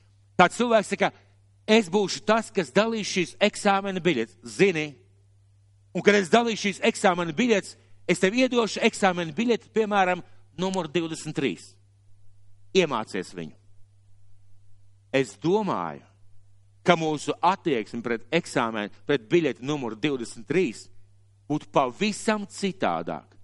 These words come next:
nekā pret, eh, pret pārējām biļetēm. Jūs man piekrītat? Jūs man piekrītat? Manā dzīvē ir bijis gadījums, kad, eh, es to nesaukšu par māņticību, varbūt par sagadīšanos, nezinu.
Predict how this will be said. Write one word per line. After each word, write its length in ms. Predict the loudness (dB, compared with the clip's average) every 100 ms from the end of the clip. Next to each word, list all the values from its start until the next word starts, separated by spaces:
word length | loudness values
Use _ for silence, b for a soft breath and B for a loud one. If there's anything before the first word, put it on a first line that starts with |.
| -20 -4
nekā 240 | -4 0 -2
pret, 200 | -2 -10
eh, 200 | -4 -4
pret 220 | -4 -4
pārējām 400 | 0 0 0 -4
biļetēm. 380 | -2 -2 -4 -6
Jūs 100 | -6
man 100 | -6
piekrītat? 580 | -2 -2 0 -2 -4 _ _ _ _ _ _ _ _ _ _ _
Jūs 140 | 0 2
man 120 | 0
piekrītat? 460 | 0 0 0 0 -6 -20 -20 -20 _ _ _ _ _ _ 0
Manā 300 | 2 2 0
dzīvē 440 | 0 0 2 0 0
ir 100 | -2
bijis 320 | 0 0 0 0
gadījums, 600 | 0 0 -2 -2 -4 -2
kad, 220 | 0 2
eh, 300 | 0 0 -2 -6 b b -18 -2
es 100 | 0
to 100 | 2
nesaukšu 400 | 0 0 -2 -2
par 120 | -4
māņticību, 600 | 2 2 2 -6 0 0
varbūt 280 | 0 -2 -2
par 120 | -2
sagadīšanos, 640 | 0 0 0 -4 -4 -6 -4
nezinu. 380 | -4 -2 -6